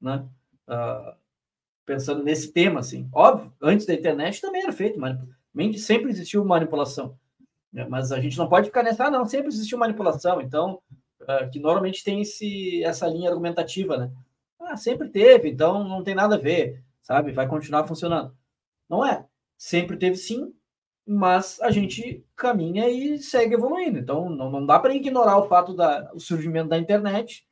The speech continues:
a adoção em massa da internet, o surgimento das redes sociais, a adoção em massa, e como que a sociedade, governos e todo mundo passa a utilizar essas ferramentas. Então, no caso da inteligência artificial, que é o que a gente tá falando nesse,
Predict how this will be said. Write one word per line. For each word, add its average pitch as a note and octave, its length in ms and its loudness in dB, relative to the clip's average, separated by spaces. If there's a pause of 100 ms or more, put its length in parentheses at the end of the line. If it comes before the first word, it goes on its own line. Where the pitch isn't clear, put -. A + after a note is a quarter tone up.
(300)
a D3 280 4
adoção E3+ 520 -2
em F3 80 -10
massa D#3 300 -2
da D3 80 -4
internet, F#3+ 500 -6
o C#3+ 40 -18
surgimento C#3+ 400 -8
das C#3 160 -6
redes C3 160 -8
sociais, D#3 400 2 (340)
a B2 80 -4
adoção C3 320 -6
em D3+ 40 -4
massa, D3 440 -6 (200)
e G#3 100 -2
como G#3 460 6
que F#3 440 -4 (560)
a C#3+ 140 0
sociedade, F3 1040 0
governos C#3 800 -4
e C3 180 -8
todo C3 200 -10
mundo E3 200 -6
passa A3 300 4
a G#3 40 6
utilizar G3 400 0
essas F#3 160 -10
ferramentas. C4 440 -6
Então, B2+ 360 -8 (420)
no D3 100 -16
caso E3+ 300 2
da E3+ 160 4
inteligência E3+ 460 -4
artificial, E3 340 -2
que - 80 -10
é - 20 -8
o C3+ 40 -10
que C#3 80 -14
a - 20 -12
gente C3+ 120 -10
tá C3 120 -6
falando C3+ 280 -10
nesse, C3 460 -12